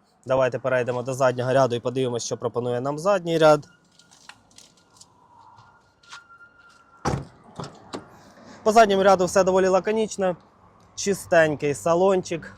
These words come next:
У нас, до речі, панорама на весь дах. Стеля також чиста, розмістившись на задньому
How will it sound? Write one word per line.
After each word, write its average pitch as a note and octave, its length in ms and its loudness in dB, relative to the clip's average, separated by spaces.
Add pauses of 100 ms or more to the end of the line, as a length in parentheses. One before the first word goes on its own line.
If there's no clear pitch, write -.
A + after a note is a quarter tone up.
У D3+ 80 -6
нас, E3 420 -2
до D#3+ 120 -2
речі, C#3 460 -2
панорама D#3+ 760 0 (380)
на D3 140 -4
весь D#3 300 -2
дах. D#3 420 0 (520)
Стеля E3 400 2
також D#3+ 420 0
чиста, F3+ 500 0
розмістившись D#3 760 -2
на D3+ 100 2
задньому C#3 640 -2